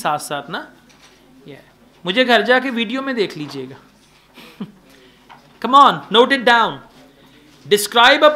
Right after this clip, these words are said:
person who impressed you. My mother, right? My brother, my uncle. Clear? The most when you were in primary school. Now, primary school,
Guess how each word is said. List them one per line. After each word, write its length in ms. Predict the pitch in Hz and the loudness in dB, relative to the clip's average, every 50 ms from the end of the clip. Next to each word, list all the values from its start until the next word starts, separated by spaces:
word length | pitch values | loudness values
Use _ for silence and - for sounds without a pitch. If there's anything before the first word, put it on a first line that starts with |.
| 294 | 2
person 400 | 285 294 285 - 320 320 311 294 | 0 0 0 0 0 0 0 0
who 180 | 202 240 285 285 | -2 -2 0 0
impressed 540 | 285 285 262 - 269 277 285 - - - 208 | -2 -2 -2 -2 -2 0 0 -2 -2 -4 -2
you. 440 | 240 285 294 285 254 170 131 135 120 120 151 | 0 0 2 2 0 -2 -2 -6 -6 -2 0
My 320 | 196 233 262 269 277 277 277 | 2 4 4 4 2 2 0
mother, 600 | 262 262 285 302 285 285 254 202 143 123 - - - _ - _ _ _ _ _ _ _ _ _ _ _ - | 0 2 0 2 2 2 0 0 0 -4 -8 -18 -20 _ -20 _ _ _ _ _ _ _ _ _ _ _ -2
right? 340 | 165 196 233 254 262 262 - | 0 2 2 2 0 -2 0
My 280 | 196 226 247 254 254 | 2 4 4 4 2
brother, 560 | 214 190 226 254 269 269 269 247 214 175 151 | 0 -2 0 0 0 0 0 0 -2 -2 -2
my 260 | 139 170 202 226 233 240 - 226 247 | 2 4 4 4 4 2 0 0 -2
uncle. 400 | 262 254 262 - 269 208 143 - - - - _ _ _ _ _ _ _ _ _ _ _ _ _ _ _ - | -2 -2 0 0 0 0 0 -6 -12 -20 -20 _ _ _ _ _ _ _ _ _ _ _ _ _ _ _ -8
Clear? 520 | - 208 226 247 269 294 320 349 339 - - - _ _ _ _ _ _ _ _ _ _ _ _ _ - - - _ _ _ _ _ _ _ _ _ _ _ - _ _ _ _ _ _ _ _ _ _ - | -2 2 4 6 6 6 4 2 -2 -6 -14 -20 _ _ _ _ _ _ _ _ _ _ _ _ _ -20 -20 -20 _ _ _ _ _ _ _ _ _ _ _ -20 _ _ _ _ _ _ _ _ _ _ -4
The 160 | - 160 247 | 0 2 2
most 480 | 247 247 269 294 311 330 339 330 - - | 2 4 4 4 4 4 2 2 0 -2
when 280 | 180 269 294 311 302 254 | 0 0 0 0 0 -2
you 200 | 170 233 277 285 | -2 -2 -2 2
were 240 | 262 269 269 269 | 4 4 6 6
in 160 | 262 262 254 247 | 4 2 0 2
primary 520 | 247 233 240 240 240 240 233 226 220 208 | 4 6 6 6 6 4 2 0 -2 -2
school. 340 | 214 - - 175 151 131 127 | -2 -6 -8 -8 -8 -8 -8
Now, 400 | 127 143 185 202 214 220 220 220 | -4 0 4 6 6 6 6 4
primary 680 | 220 - 214 247 254 262 277 285 285 285 285 285 277 254 | 2 0 4 6 6 6 6 4 2 2 2 2 2 2
school, 460 | - - - 214 208 190 156 135 123 | 0 -2 -4 -4 -2 -2 -2 -2 -4